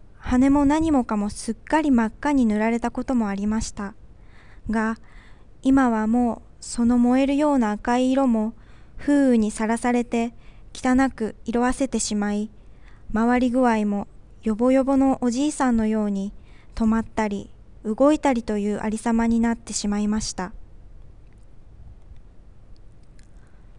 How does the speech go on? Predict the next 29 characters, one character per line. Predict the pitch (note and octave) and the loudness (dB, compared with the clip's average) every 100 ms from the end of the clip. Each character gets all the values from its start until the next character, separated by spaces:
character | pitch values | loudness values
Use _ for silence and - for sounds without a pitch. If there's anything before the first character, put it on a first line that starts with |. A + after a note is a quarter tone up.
| - - - | -16 -14 -2
と | D#4 | 0
は | D4 | 2
い | B3+ A#3 | 0 -2
え、 | A3+ A#3 - - - - | -4 -6 -10 -20 -16 -2
ま | C4+ | 0
だ | C#4 A#3 | 0 -2
こ | - B3+ | -2 0
の | C#4+ | 2
辺 | D4+ E4 C#4 | 0 0 0
り | |
の | B3 A3 | -2 -2
人 | - B3+ | -6 -4
た | B3 | -4
ち | A#3 G3+ | -4 -4
の | G3+ G3+ - | -4 -6 -4
麦 | G#3+ A3+ B3+ | -2 -2 -2
つ | - | -2
き | C#4+ | 0
の | C#4 C4+ | 0 2
役 | C4 - C4 | 0 -2 -2
は | G#3 G3+ - | -2 -6 -10
十 | - C4 C#4 | -2 0 0
分 | D#4 C4+ | 0 -2
達 | - G#3 | -4 -8
し | - | -6
て | A3 | -4
い | A3 | -2
ま | A3 A3 | -2 -4
す。 | - - | -8 -12